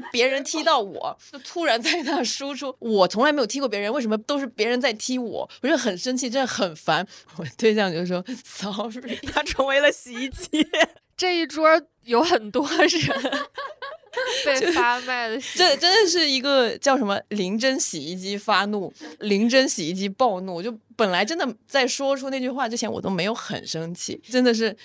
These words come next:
Speaker 1: 说完那句话，就前面那句话说出来之后，立刻整个人就暴怒，开始在那无能狂怒。其实我以前也有祸害过他，有一些更严重的，比如说我有次把整个什么酸梅汤倒湿在他裤裆上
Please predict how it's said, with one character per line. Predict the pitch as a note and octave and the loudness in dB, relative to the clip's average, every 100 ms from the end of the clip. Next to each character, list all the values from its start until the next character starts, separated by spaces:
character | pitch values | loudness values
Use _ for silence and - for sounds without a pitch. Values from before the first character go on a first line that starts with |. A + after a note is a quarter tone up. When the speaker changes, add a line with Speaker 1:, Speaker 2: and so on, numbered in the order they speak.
| - - | -20 -8
Speaker 1:
说 | - C4 C4 | -6 2 4
完 | A3+ D3+ | 6 4
那 | G3+ | 0
句 | G#3+ | -2
话， | G3+ G#3 | -2 -2
就 | G3+ | -2
前 | G3+ - C#3+ | -2 0 0
面 | F#3 A#3+ | 2 0
那 | |
句 | G#3 | 2
话 | G#3 | 0
说 | G3+ G#3+ | 0 -2
出 | A3 | -2
来 | F#3 | -2
之 | |
后， | G3+ - _ | -4 -10 _
立 | - D#4 | -4 -2
刻 | C4+ G#3+ | -2 -2
整 | G3 C#3 | -4 -4
个 | |
人 | F#3 | -4
就 | E3+ | -4
暴 | F3+ - A#3 E3+ | -6 0 0 0
怒， | F#3+ F#3 | -8 -8
开 | - | -6
始 | F#3+ | -6
在 | E3+ G3 | -4 -4
那 | G3 - | -4 -6
无 | E3+ G3 | -2 2
能 | A3 G3 | 2 2
狂 | - - D#3+ E3 G#3 | -6 0 0 2 0
怒。 | G#3+ - | 0 -2
其 | - B3+ C4 | -6 -4 -2
实 | B3+ A#3+ _ | -4 -6 _
我 | F3 G3+ | -2 -2
以 | A3+ | -2
前 | E3+ F3+ | -4 -4
也 | |
有 | F#3 | -2
祸 | - - A#3 | -4 0 2
害 | F#3+ G3+ F3+ | 2 0 0
过 | E3 | 0
他， | E3 F3 E3+ | -2 -2 0
有 | C#3+ | 0
一 | |
些 | D#3 | -4
更 | E3 A3+ | -6 -6
严 | F3+ A2+ | -4 -6
重 | D3+ | -6
的， | E3+ | -10
比 | - | -12
如 | |
说 | D#3 F#3+ - - D#4+ | -8 -8 -8 -10 -4
我 | G3+ | -2
有 | G#3+ | -2
次 | E3+ | -2
把 | F#3 D#3 | -2 -2
整 | D#3 C#3+ | -2 -4
个 | C3+ | -4
什 | D#3 | -4
么 | C#3 | -4
酸 | D3+ F3+ E3+ | -4 -2 -2
梅 | D#3+ | -2
汤 | E3+ D#3+ - - _ _ | -2 -6 -6 -20 _ _
倒 | - A3 | 2 2
湿 | F#3 - - | 2 -2 -2
在 | F#3 B3+ - A3 | -2 -4 -4 -4
他 | A3 | -4
裤 | A3+ - E4 | -6 -4 -4
裆 | - - - F3+ | -4 -4 -6 -6
上 | E3+ - | -2 0